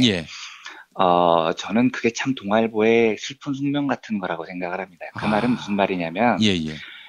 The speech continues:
Speaker 2: 그만큼 동아일보에 좋은 기자들이 많았습니다. 의식이 있고
Speaker 1: 음.
Speaker 2: 올바른 기자들이 많았고,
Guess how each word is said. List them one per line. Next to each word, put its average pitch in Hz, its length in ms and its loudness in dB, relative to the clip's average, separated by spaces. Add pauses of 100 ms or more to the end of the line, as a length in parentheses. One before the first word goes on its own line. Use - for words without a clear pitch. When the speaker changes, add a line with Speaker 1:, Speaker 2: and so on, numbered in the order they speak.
Speaker 2:
그만큼 95 440 -2
동아일보에 92 480 -2
좋은 92 320 -6
기자들이 - 360 -8
많았습니다. - 680 -8 (120)
의식이 107 400 2
있고 123 320 -2
Speaker 1:
음. - 20 2
Speaker 2:
올바른 95 360 0
기자들이 92 400 -6
많았고, 85 640 -8